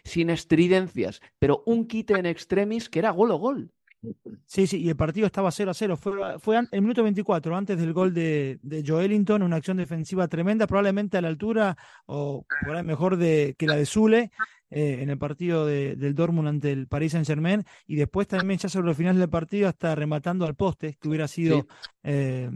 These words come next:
Speaker 2: el tercero para, para el Milan. Eh, un Newcastle,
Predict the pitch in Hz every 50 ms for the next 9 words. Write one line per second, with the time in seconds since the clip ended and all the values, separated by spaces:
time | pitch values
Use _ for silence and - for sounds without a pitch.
0 | - - _ - - 156 151 139 156 143 139 - 180 160 160 - - 147 139 135
1 | 131 127 123 123 123 - _ _ _ _ _ _ _ _ - 156 143 139 139 151
2 | 175 196 214 220 220 226 220 202 - - - _ _ _ _ 147 156 156 156 151
3 | - 185 202 202 190 180 - 196 190 - - 170 156 151 -